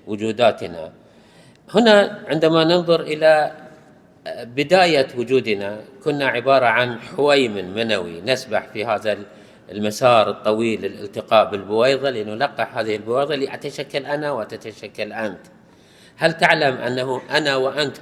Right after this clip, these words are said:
كنا فرصة في ضمن، كما يقولون، في ضمن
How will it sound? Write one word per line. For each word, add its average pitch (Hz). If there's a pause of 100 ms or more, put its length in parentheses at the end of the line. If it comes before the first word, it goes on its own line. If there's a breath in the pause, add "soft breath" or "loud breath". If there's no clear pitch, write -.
كنا 151
فرصة 170
في 131
ضمن، 170 (320)
كما 131
يقولون، 131 (640 loud breath)
في 147
ضمن 156